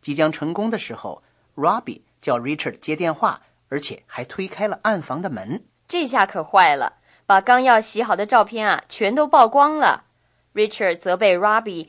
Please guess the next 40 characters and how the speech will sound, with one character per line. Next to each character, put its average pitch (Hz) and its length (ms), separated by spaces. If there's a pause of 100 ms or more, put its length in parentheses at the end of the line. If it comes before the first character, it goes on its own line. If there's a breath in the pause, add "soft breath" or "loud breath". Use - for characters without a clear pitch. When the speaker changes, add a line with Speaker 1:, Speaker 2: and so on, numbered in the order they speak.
(140 soft breath)
Speaker 2:
说 233 160
他 302 220
太 415 320
不 247 100
小 170 240
心， 196 320 (320)
结 330 140
果 339 180
Robbie 320 480
一 349 160
生 381 240
气 311 320 (140)
就 330 140
转 156 280
身 320 180
跑 147 320
了。 156 260 (540)
Speaker 1:
好， 131 220
在 156 160
我 139 100
们 131 80
听 170 400
整 107 220
个 127 140
课 151 160
文 127 160
之 165 120
前， 110 460 (160 soft breath)
先 165 180
来 147 80
熟 147 200
悉 165 100
几 104 160
个 107 160
课 - 160
文 131 100
中 156 160
的 120 120
单 147 240
词。 - 400